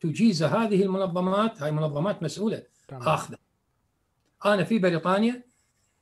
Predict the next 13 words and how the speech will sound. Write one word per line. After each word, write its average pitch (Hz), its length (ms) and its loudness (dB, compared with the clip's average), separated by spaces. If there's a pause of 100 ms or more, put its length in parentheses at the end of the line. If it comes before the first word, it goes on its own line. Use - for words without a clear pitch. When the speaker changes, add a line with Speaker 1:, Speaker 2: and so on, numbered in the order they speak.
(460)
Speaker 1:
لم 226 320 8
يجز، 151 540 0
لم 214 220 2
يو-، 190 360 -2
لم 202 440 2
تعطي 151 680 -4
الجهة، 139 560 -2
جهة 160 320 0
وزارة 156 360 -4
الصحة، 147 520 -10
أنا 123 100 -10
عندي 131 240 -6
هاي، 139 280 -4